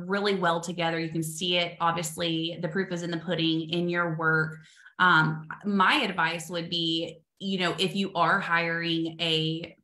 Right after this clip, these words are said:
photographer and a videographer, a husband and wife team like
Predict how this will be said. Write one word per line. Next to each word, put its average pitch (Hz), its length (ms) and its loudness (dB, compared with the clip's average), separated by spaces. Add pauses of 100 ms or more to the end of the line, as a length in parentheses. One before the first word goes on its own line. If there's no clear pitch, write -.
(220)
photographer 170 840 0
and 180 120 0
a 170 100 -2
videographer, 160 760 0 (840)
a 190 60 4
husband 233 280 2
and 180 80 0
wife 196 220 2
team 175 200 -4
like 170 180 -2